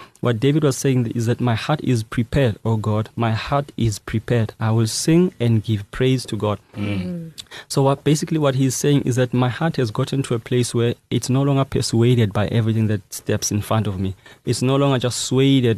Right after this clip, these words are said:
Speaker 1: or, or, or, or easily conformed to
Speaker 2: Mm.
Speaker 1: anything else other than what I d-, have decided. He says, "My heart is fixed, O God." And the picture that this gives us is that, you know, um,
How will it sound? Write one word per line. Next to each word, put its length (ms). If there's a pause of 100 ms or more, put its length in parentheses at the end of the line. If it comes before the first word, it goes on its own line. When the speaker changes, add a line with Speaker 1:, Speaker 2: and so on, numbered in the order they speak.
Speaker 1:
or, 240
or, 180
or, 240
or 300
easily 380
conformed 680
to 120
Speaker 2:
Mm. 100
Speaker 1:
anything 400
else 320
other 160
than 240
what 160
I 240
d-, 180
have 240
decided. 480 (400)
He 60
says, 180
"My 160
heart 300
is 240
fixed, 420
O 60
God." 240 (260)
And 180
the 80
picture 300
that 220
this 180
gives 260
us 220
is 200
that, 120 (400)
you 100
know, 220 (140)
um, 640